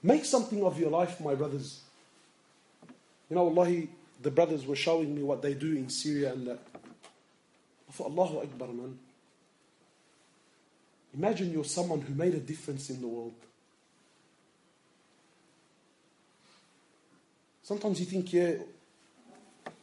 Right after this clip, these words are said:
what's a hundred dollars gonna do in the box?" Or what? But sometimes you put money in the box and that money goes to buy a package, or it goes to buy some food,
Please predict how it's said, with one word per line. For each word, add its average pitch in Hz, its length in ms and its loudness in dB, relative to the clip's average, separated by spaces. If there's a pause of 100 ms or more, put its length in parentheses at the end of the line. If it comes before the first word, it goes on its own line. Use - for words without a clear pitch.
(340)
what's 175 180 2
a 170 60 0
hundred 151 260 0
dollars 151 240 2
gonna 139 200 -2
do 147 220 0
in 147 100 0
the 131 80 -4
box?" 139 360 -2
Or 127 80 -6
what? 139 160 -10 (2250)
But 151 120 -2
sometimes 220 480 0
you 175 60 -4
put 170 200 -4
money 185 220 4
in 160 80 4
the 143 80 0
box - 600 -4
and 143 140 -4
that 165 140 2
money 175 180 4
goes 160 300 0
to 147 80 -8
buy 151 180 2
a 143 80 0
package, 151 640 -10 (440)
or 143 100 2
it 127 100 -2
goes 175 220 4
to 151 100 -6
buy 151 200 6
some 135 220 -6
food, 156 380 -2